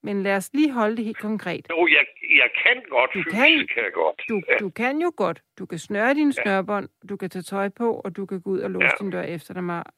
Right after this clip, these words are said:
Speaker 1: efter dig og gå ned til det lokale fitnesscenter, ikke? Der er sådan en... Øhm, der er sådan en god, øh, taktik,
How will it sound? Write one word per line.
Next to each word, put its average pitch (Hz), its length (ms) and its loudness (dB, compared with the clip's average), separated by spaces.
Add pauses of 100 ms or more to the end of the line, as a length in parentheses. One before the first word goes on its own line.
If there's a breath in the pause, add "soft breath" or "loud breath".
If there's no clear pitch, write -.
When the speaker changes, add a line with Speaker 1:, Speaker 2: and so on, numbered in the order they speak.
(140)
Speaker 1:
efter 190 240 -4
dig 190 180 0
og 185 120 -4
gå 190 100 -4
ned 180 220 0 (100)
til 196 220 -8
det 175 180 -4
lokale 170 400 -4
fitnesscenter, - 720 -6
ikke? 208 120 -2 (2500 soft breath)
Der 233 60 4
er 240 180 6
sådan 311 220 0
en... 285 200 4
Øhm, 214 840 -2 (1200)
der 214 60 2
er 220 160 2
sådan 285 280 -2
en 247 80 2
god, - 420 -2
øh, 170 640 -2
taktik, - 720 -10